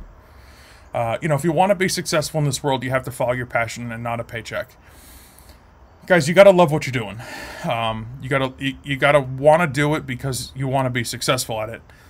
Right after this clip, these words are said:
The money is secondary and it will definitely follow. Um, but if anything you do in life, any job, whether it's trading or going to,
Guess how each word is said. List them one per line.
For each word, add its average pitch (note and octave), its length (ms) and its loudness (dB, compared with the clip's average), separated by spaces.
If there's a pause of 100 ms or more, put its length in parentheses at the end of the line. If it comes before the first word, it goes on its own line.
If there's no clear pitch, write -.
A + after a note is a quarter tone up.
The C#3 100 -2
money F3 340 0
is D3+ 120 -2
secondary B2+ 720 0
and B2+ 140 -4
it C3 100 -4
will C3+ 120 -4
definitely B2+ 520 -4
follow. G#2+ 460 0 (880)
Um, A2+ 400 0 (560)
but C3+ 100 -2
if C#3 160 -2 (380)
anything F3+ 400 4
you C3 60 2
do A2+ 180 -4
in G#2+ 60 -8
life, G#2+ 260 -6
any D#3 200 0
job, B2 400 0
whether G#2 220 -10
it's G#2 140 -12
trading D#3 520 0
or A2 440 -6
going A2+ 300 -4
to, G#2+ 260 -12